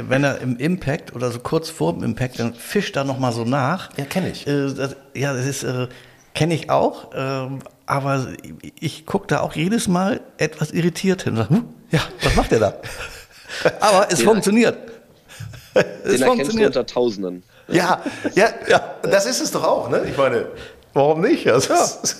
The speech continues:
Speaker 2: das ist cool. Ich finde den Symp-, vor allem ist er auch ein sympathischer Kerl. Das ist, äh,
Speaker 3: Mega.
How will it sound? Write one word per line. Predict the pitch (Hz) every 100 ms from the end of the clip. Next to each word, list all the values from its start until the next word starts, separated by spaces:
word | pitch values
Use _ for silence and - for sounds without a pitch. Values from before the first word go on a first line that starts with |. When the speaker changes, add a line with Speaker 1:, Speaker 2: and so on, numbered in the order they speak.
| -
Speaker 2:
das | 320
ist | - -
cool. | 269 143 - 202 -
Ich | 131
finde | 180 170
den | 135
Symp-, | 123 - 139
vor | 143
allem | 151
ist | 139
er |
auch | 139
ein |
sympathischer | 127 120 127 117 107 98
Kerl. | 127 - - - - - _ -
Das | 107
ist, | 117 - -
äh, | 113
Speaker 3:
Mega. | 101 113 101